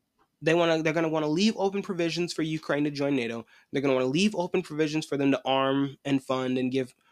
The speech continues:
more aid and money to Ukraine, and that's just not gonna fly. And then when the Russians say no, they're all gonna have surprised Pikachu faces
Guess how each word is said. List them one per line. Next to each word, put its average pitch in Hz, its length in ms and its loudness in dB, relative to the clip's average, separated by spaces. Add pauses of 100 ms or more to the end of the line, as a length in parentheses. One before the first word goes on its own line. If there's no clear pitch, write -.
(180)
more 143 260 2
aid 147 200 0
and 143 120 2
money 135 220 0
to 147 140 -4 (220)
Ukraine, 127 600 -2 (800)
and 165 240 6
that's 165 240 0
just 165 240 -2
not 147 180 4
gonna 160 140 0
fly. 220 400 -8 (180)
And 151 160 2
then 160 180 4
when 175 140 4
the 170 60 4
Russians 170 420 0
say 214 200 -2
no, 143 400 -2
they're 156 220 -2
all 156 80 2
gonna 160 160 -2
have 156 160 -2
surprised 151 560 -6
Pikachu 220 420 -8
faces - 480 -10